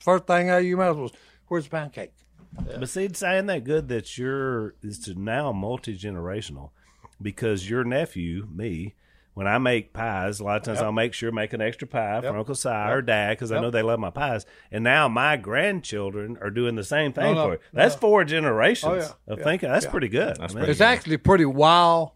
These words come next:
Speaker 1: 'cause, hey, I was just about fixing to quit deer hunting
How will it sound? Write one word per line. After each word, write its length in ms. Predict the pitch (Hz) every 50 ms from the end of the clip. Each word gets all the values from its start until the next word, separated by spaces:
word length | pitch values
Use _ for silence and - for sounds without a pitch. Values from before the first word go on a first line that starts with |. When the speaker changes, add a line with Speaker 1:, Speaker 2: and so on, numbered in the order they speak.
| _ _
Speaker 1:
'cause, 220 | - 151 143 135
hey, 240 | 127 175 180 170 143
I 160 | 143 160 190
was 200 | 214 202 170 139
just 360 | 123 120 180 220 202 - - 165
about 420 | 147 139 160 175 175 151 - -
fixing 360 | - 175 170 - - - 120 -
to 160 | - 147 120
quit 380 | - - - 175 180 175 - 113
deer 240 | 135 151 165 170 139
hunting 440 | 131 170 175 165 160 160 165 160